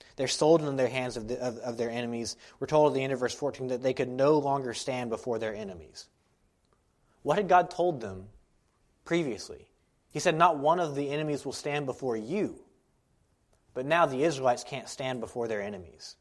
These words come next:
because they have not sought the blessings that God wanted to give them in faith. It's important to note that, that when Israel grew complacent,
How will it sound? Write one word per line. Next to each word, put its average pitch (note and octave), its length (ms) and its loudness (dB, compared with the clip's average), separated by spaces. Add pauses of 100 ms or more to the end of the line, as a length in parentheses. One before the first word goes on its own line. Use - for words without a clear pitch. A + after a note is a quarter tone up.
(520)
because C3+ 160 -4
they D3 120 4
have C3+ 100 4
not C#3 420 2 (120)
sought - 580 2
the B2+ 80 -8
blessings A#2+ 460 -2
that A#2+ 60 -6
God A#2 140 -2
wanted A2 260 -2
to A2 40 -4
give A2 220 -6
them G2+ 140 -8
in F#2+ 120 -10
faith. F2 300 -10 (2500)
It's D3 120 0
important F#3+ 360 4
to D3 80 -8
note C#3 320 2
that, A2 380 0 (400)
that C3 140 -2
when C3 140 0
Israel D3 360 2
grew C3+ 200 0
complacent, A2+ 720 -6